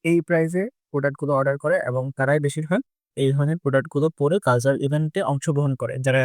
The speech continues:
ভিলেজে থাকে তারা এই ধরনের প্রোগ্রামে অতটা অংশগ্রহণ হয় না বা গ্রামে এই ধরনের প্রোগ্রামে আমার প্ল্যানিং ছিল কম হয়। আচ্ছা,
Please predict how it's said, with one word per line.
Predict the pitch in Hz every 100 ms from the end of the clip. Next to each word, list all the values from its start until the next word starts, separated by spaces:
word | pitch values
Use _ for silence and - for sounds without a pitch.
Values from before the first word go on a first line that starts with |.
| 123
ভিলেজে | 127 139 143
থাকে | 160 160
তারা | 175 165
এই | 147
ধরনের | 147 160 165
প্রোগ্রামে | 143 139 160
অতটা | 131 143
অংশগ্রহণ | 143 - 151
হয় | 165 170
না | 330 143
বা | 135 131
গ্রামে | 131 131 160
এই |
ধরনের | 143 143
প্রোগ্রামে | 147 139 139 151
আমার | 139 151 - - -
প্ল্যানিং | _ 143 151
ছিল | - 180 208
কম | 151 143
হয়। | 131 104 _ _ _
আচ্ছা, | 120 -